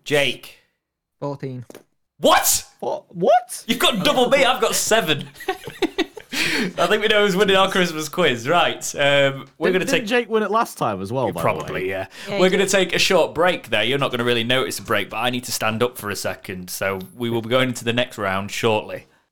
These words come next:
Speaker 1: Welcome back to the Talking Wednesday quiz of the year. It's not the quiz of the year. We should do a quiz of the year next year, actually, all the stuff in the year.
Speaker 3: Yeah.
Speaker 1: But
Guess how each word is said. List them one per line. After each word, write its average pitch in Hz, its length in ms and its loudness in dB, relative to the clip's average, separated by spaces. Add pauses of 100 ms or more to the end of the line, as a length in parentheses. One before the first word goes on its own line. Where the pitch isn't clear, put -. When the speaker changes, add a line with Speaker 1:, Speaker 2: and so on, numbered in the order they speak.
(160)
Speaker 1:
Welcome 143 280 -2
back 165 300 0
to 131 100 -6
the 123 80 -12
Talking 147 340 -2
Wednesday 143 320 -8
quiz 160 420 -4
of 127 340 -2
the 120 60 -10
year. 139 280 0
It's 143 160 -6
not 160 140 0
the 147 60 -10
quiz 127 200 -4
of 113 60 -6
the 110 80 -6
year. 98 180 -4
We 131 100 -4
should 196 200 0
do 262 120 -2
a - 60 0
quiz 120 200 -4
of 104 80 -6
the 95 100 -10
year 87 160 -6
next 90 280 -12
year, 92 180 -10
actually, 101 300 -8
all 107 80 -4
the 107 80 -8
stuff - 240 -10
in 104 140 -10
the 104 60 -8
year. 117 240 -2
Speaker 3:
Yeah. 127 180 0
Speaker 1:
But 87 80 -10